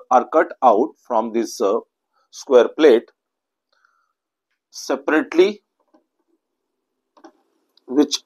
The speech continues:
axis passing through the middle, axis the same, but this is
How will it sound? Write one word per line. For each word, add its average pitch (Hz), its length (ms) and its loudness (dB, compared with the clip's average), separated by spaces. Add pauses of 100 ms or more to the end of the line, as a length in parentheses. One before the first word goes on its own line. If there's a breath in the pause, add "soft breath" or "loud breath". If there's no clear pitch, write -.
axis - 680 2 (120)
passing 135 380 0
through 143 280 0 (220)
the 117 80 -8
middle, 135 360 0 (640)
axis 127 380 -4
the 123 140 0
same, 147 380 -2 (3750)
but 139 240 0
this 127 240 6
is 120 240 4